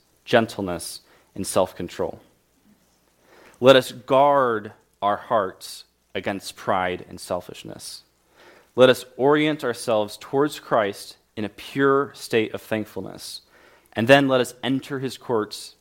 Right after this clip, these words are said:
with thanksgiving. Amen. Let's pray. God, you are so good. You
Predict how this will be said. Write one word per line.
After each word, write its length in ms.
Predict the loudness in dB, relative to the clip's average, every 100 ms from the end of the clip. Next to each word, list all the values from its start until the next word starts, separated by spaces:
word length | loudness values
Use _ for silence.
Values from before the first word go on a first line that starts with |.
| _ _
with 140 | -10
thanksgiving. 680 | -6 -8 -8 -10 -10 -10 -16 -20 _ _ _ _ -20 -20 -20 _ _
Amen. 340 | -4 -2 -2 -6 _ _ _ -20 -16
Let's 160 | -14
pray. 260 | -2 -2 -2 -10 _ _ _ _ _ _ _ _ _ _ -20 -18 -20 -20 -4
God, 300 | 8 8 8
you 140 | 2 4
are 280 | 4 2 -6 _
so 400 | -16 -4 0 0
good. 380 | 0 0 0 -6 -18 _ _ _
You 460 | -4 0 2 0